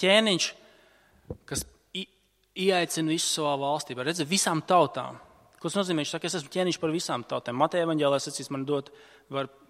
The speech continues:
debesīs un virs zemes." Un šobrīd, šinī, šinī laikā, kamēr mēs esam šeit, šinī te vēsturiskajā laikā,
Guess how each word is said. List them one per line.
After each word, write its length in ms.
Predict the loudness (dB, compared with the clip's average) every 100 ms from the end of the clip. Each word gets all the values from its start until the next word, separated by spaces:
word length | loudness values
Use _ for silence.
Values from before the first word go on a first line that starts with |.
| -20 -20 _ -8
debesīs 580 | 0 0 0 -2 -4 -4
un 100 | -6
virs 200 | -6 -6
zemes." 340 | -6 -6 -6 -10
Un 60 | -6
šobrīd, 540 | 2 4 6 4 2 -8 -20 -20 -4
šinī, 360 | 0 4 6 4 2
šinī 480 | -4 0 0 0 0 2
laikā, 560 | 0 0 -4 0 0 0
kamēr 380 | 0 2 2 -2
mēs 320 | -2 0 0 -2
esam 260 | -2 -2
šeit, 460 | -2 -2 -2 -4 -16 -20 _ _ _ _ _ _ _ -20
šinī 280 | -10 -8 -6
te 120 | -4 2
vēsturiskajā 600 | 2 2 -4 -4 -4 -2
laikā, 420 | -2 -2 0